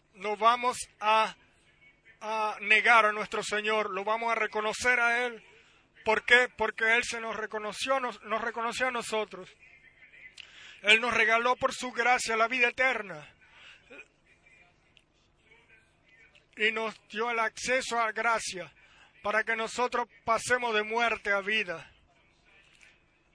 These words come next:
Y seamos sinceros una vez. ¿Quién espera hoy por el rapto? Todos hablan del tiempo del fin. Incluso, pues, eh, meten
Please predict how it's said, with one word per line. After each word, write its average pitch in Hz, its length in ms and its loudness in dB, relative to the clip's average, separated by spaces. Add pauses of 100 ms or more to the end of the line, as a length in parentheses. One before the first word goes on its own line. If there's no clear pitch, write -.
Y 202 120 -2
seamos 214 500 -2
sinceros 190 760 -6
una 185 180 -8
vez. 180 360 -8 (920)
¿Quién 233 220 2
espera 233 460 -2
hoy 226 300 -4 (1600)
por 220 140 -2
el 214 80 -2
rapto? 214 460 0 (720)
Todos 233 400 -2 (100)
hablan 233 420 2
del 214 160 -2
tiempo 226 360 0
del 214 100 0
fin. 269 380 0 (800)
Incluso, 233 800 -6 (1400)
pues, 233 260 0 (340)
eh, 214 280 -12
meten 240 440 -2